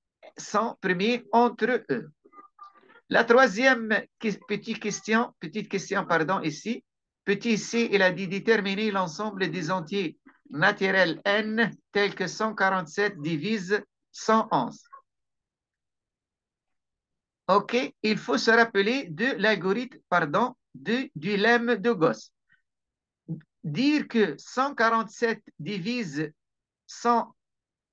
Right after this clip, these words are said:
mille cent fois n, c'est-à-dire, et vu que le cent quarante-sept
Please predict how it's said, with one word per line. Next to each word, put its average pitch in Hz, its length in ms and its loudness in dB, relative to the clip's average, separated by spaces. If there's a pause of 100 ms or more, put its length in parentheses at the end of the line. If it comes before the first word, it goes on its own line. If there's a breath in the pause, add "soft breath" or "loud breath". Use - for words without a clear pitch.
(140)
mille 196 300 -2
cent 233 400 -2 (240)
fois 180 440 2
n, 233 480 -2 (580)
c'est-à-dire, 202 640 -2 (4000)
et 196 100 -2
vu 240 300 -2
que 254 100 -6
le 196 260 0
cent 247 320 -4
quarante-sept 214 720 -2